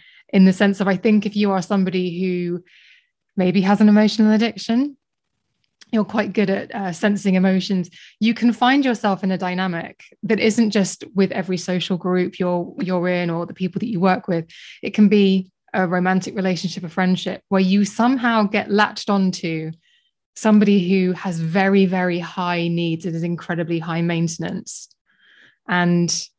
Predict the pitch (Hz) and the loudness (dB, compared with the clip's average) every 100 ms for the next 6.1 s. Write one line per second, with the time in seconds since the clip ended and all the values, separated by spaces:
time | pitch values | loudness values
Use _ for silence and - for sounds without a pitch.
0 | _ _ _ _ - - - 262 214 208 | _ _ _ _ -10 -8 0 2 2 2
1 | 208 208 - 190 208 170 185 160 - 180 | 0 0 -4 -4 -2 0 0 0 -4 -4
2 | 185 208 - 220 - 190 185 214 220 214 | -4 -8 -4 -2 -2 -4 0 4 6 4
3 | 180 - - _ _ _ - 208 190 202 | 2 -4 -14 _ _ _ -2 0 2 2
4 | 196 196 214 - 202 190 - 180 180 170 | 2 2 0 0 -4 -4 -4 -4 -4 -4
5 | 156 156 156 175 170 170 165 - - 170 | -6 -8 -6 -2 0 0 -2 -4 -4 -2
6 | 165 | -2